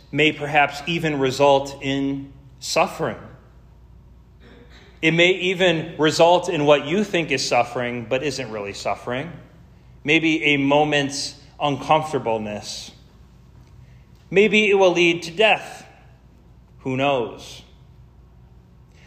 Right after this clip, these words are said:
Because as we know, I think it was the first sermon that I preached here, people do not want to hear the truth.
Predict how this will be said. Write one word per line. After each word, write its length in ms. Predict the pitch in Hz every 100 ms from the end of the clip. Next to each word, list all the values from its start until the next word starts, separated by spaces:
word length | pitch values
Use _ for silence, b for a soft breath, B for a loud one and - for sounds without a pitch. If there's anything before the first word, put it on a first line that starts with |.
| b b b - - - -
Because 380 | 143 147 131
as 240 | 143 143 151
we 120 | 143
know, 180 | 143 147
I 80 | 135
think 180 | 165
it 60 | 156
was 180 | 147 143
the 60 |
first 400 | 131 - 151 -
sermon 280 | 156 151 147
that 100 | 127
I 60 | 113
preached 360 | - 147 -
here, 360 | 127 113 110 -
people 380 | - 170 151 131
do 180 | 123 131
not 380 | 131 143 139 127
want 320 | 135 135 135
to 100 | 117
hear 200 | 127 131
the 100 | 113
truth. 600 | - 160 135 - - -